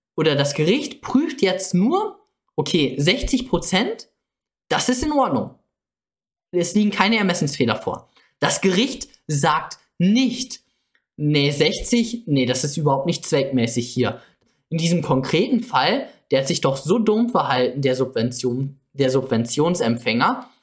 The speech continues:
Hier wären doch in diesem Spielraum von fünfzig bis achtzig, wären fünfundsiebzig die viel bessere Wahl gewesen.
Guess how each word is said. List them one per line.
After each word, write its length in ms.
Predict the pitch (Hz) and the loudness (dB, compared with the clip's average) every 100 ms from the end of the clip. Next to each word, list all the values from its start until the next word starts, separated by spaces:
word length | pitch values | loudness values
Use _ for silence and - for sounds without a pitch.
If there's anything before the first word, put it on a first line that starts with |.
| _ | _
Hier 200 | - 185 | -2 0
wären 240 | 170 180 180 | 2 2 2
doch 260 | 180 - - - | 0 -4 -10 -4
in 100 | 160 | 0
diesem 220 | 165 160 | 0 0
Spielraum 540 | - 196 208 175 180 | 0 0 2 2 0
von 180 | 180 165 | 0 0
fünfzig 440 | 190 214 - 180 147 | 0 -2 -2 -4 -2
bis 160 | 143 | -2
achtzig, 640 | - 226 - - 240 247 _ _ | 0 -2 -2 -2 -2 -4 _ _
wären 240 | 156 151 | -2 0
fünfundsiebzig 960 | 170 240 240 185 196 - 240 233 - _ | 0 0 2 2 -2 -2 -2 -2 -8 _
die 80 | 165 | -6
viel 240 | 143 277 220 | 0 0 2
bessere 440 | 240 240 202 151 | 0 0 0 2
Wahl 240 | 120 113 | 2 0
gewesen. 520 | 117 110 95 - 104 | -2 -4 -8 -10 -16